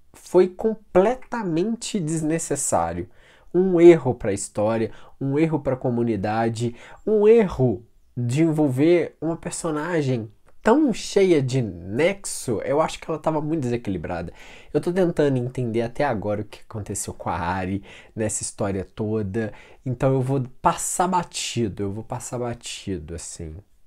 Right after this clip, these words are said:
Porque a química dos dois em cena era gostosa de assistir, era gostosa, mas se você for pegar a fundo o roteiro, é meio esquisito.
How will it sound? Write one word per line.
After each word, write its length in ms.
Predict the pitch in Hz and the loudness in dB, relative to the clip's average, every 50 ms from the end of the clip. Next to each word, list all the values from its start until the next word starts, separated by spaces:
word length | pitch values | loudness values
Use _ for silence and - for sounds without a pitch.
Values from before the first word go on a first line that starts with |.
| - - | -14 -10
Porque 200 | - - - - | -8 -4 0 0
a 60 | 240 | 0
química 420 | 233 - - 240 247 247 226 - 190 | 0 0 -2 0 0 0 -2 -4 -2
dos 220 | 190 165 151 135 | -2 -2 -4 -2
dois 300 | - 151 160 160 180 - | -2 0 0 0 -2 -4
em 140 | 131 135 135 | -4 -6 -6
cena 540 | 131 - - - 147 160 175 165 147 - - - | -6 -8 -8 -8 -6 -6 -6 -6 -8 -10 -8 -4
era 200 | - 196 254 262 | -2 0 2 2
gostosa 680 | 175 127 123 120 - - - 107 95 92 92 90 95 90 | 2 0 -2 -4 -6 -8 -6 -6 -6 -6 -6 -6 -8 -8
de 100 | 87 92 | -8 -8
assistir, 560 | 87 - - 95 90 - - - 95 80 - - - _ _ _ - - - - - - | -8 -8 -10 -12 -12 -10 -8 -8 -8 -8 -10 -14 -20 _ _ _ -20 -20 -20 -20 -12 -4
era 200 | - 135 180 262 | 0 2 2 4
gostosa, 680 | 196 175 143 135 - - - 107 95 90 90 87 92 87 - - - - - - | 4 2 0 -2 -4 -6 -4 -4 -4 -4 -6 -8 -10 -12 -16 -18 -20 -18 -10 -6
mas 140 | 113 127 | -4 -4
se 100 | 147 - | -4 -2
você 220 | - 190 180 - 185 | -2 0 0 0 0
for 160 | 175 185 180 | 0 -2 -2
pegar 380 | 180 - 196 151 131 143 147 156 | -2 -2 -2 -2 0 2 0 0
a 60 | 147 | 0
fundo 460 | - - - - 131 156 170 151 127 | -4 -10 -6 -4 -2 -2 0 0 0
o 40 | 117 | -2
roteiro, 720 | 107 110 - - - 104 107 135 160 147 113 95 92 - _ _ _ _ - | -2 -4 -6 -6 -6 -4 -2 -2 -2 -4 -4 -6 -10 -12 _ _ _ _ -10
é 60 | - 95 | -8 -6
meio 140 | 95 87 | -4 -4
esquisito. 640 | 95 - - - 117 110 95 82 - _ - - - | -6 -6 -6 -6 -6 -6 -6 -8 -14 _ -20 -20 -20